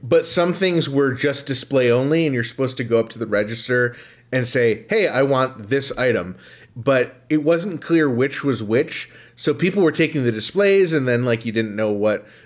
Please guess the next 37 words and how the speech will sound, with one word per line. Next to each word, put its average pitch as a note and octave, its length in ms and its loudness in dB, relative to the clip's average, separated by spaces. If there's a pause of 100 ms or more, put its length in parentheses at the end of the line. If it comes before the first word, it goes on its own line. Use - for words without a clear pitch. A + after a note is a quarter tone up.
what A2+ 180 0
they G#2+ 80 2
were G2 100 0
selling. D#3 460 0
I - 20 -2
mean, C#3+ 140 0
obviously E3+ 420 0
we B2+ 240 0
knew, G#2 360 0 (400)
but C3+ 200 0
then E3+ 140 2
we're G3+ 120 4
looking E3+ 380 0
at C#3 200 0
the, B2+ 440 0 (360)
um, A#2+ 400 0
the A#2 100 4
list, F3 380 0
'cause C3+ 140 0
they B2+ 100 0
have, C3 180 0
like, C3 160 -2
this A#2 120 0
sheet F#3+ 360 -6 (340)
up G#2+ 220 -4
there, G#2 180 2
and B2+ 100 0
it's D3+ 120 -4
got, G3 280 -2
you G3 60 0
know, C#3+ 120 2
the C3 100 -2
normal A2+ 300 0
things, A2+ 360 -4
the A#2 60 -10
normal A2 260 -4
prices. A2+ 580 -4